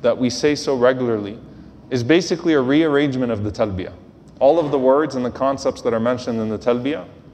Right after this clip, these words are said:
in the chant of Hajj, are embedded within this particular dhikr, within this particular remembrance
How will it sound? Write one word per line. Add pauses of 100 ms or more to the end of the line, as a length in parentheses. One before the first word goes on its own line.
(200)
in
the (100)
chant
of
Hajj, (380)
are
embedded
within
this
particular
dhikr,
within
this
particular
remembrance